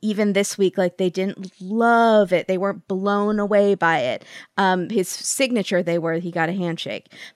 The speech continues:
But he's just, he, I think he's not crumbling under the pressure. He's just staying at the top. And they do really love,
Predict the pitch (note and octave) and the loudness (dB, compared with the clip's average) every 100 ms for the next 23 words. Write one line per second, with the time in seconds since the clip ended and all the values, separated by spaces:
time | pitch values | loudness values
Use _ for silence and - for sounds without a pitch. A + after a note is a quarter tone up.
0 | - G3+ F#3 - _ - A3 G3 - G#3 | 0 2 2 -2 _ -6 -4 -2 0 0
1 | G#3 - - - _ _ _ _ _ _ | 0 -4 -14 -20 _ _ _ _ _ _
2 | - - - G#3 G#3 A#3+ A#3+ - B3 G#3+ | -20 -14 -2 -2 0 -2 -4 -4 -4 -4
3 | - - - - - _ _ _ _ G#3+ | -8 -10 -8 -10 -12 _ _ _ _ -2
4 | A#3 B3+ - G#3 G3 A3 A3+ A3+ G#3+ A3 | 0 0 0 -2 0 0 0 0 0 -2
5 | - A3 A3+ A3+ G#3+ G#3 G#3+ - - - | 2 2 2 -2 -2 -4 -6 -6 -8 -8
6 | - G3 F#3+ F#3+ F#3 F#3 F3 _ _ _ | 2 2 4 2 -2 -4 -8 _ _ _
7 | _ _ - F#3 - F3 - D3 - - | _ _ -2 0 2 -2 0 -2 -4 -10
8 | - F#3+ F#3 F#3 E3+ G#3 F3+ F3+ F#3 F3 | -6 -2 -2 -2 -2 -2 0 0 0 0
9 | E3+ E3+ | -2 -2